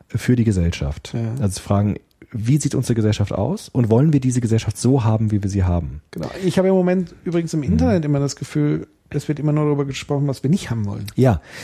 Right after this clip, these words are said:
Speaker 1: Und
Speaker 2: Also was wollen wir ausgrenzen?
Speaker 1: Äh, genau.
Speaker 2: Und
Speaker 1: Und
Speaker 2: nicht, was wollen wir leben, was wollen wir vorleben,
Speaker 1: Genau.
Speaker 2: was wollen wir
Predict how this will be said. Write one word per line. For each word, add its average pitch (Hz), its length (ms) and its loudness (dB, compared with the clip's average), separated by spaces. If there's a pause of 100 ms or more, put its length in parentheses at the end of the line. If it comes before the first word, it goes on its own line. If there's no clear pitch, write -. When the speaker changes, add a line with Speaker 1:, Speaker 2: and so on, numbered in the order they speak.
(260)
Speaker 1:
Und 117 240 2
Speaker 2:
Also 135 140 -4
was 175 160 -2
wollen 175 160 4
wir 160 120 0
ausgrenzen? 117 580 -2
Speaker 1:
Äh, 113 40 2
genau. 139 460 2
Speaker 2:
Und 147 120 0
Speaker 1:
Und 160 60 4
Speaker 2:
nicht, 185 180 -2
was 156 200 0
wollen 151 300 2
wir 143 300 2
leben, 160 400 0
was 135 180 -4
wollen 143 220 0
wir 135 100 0
vorleben, 180 520 0
Speaker 1:
Genau. 143 260 4
Speaker 2:
was 80 140 -2
wollen 143 260 0
wir 139 360 0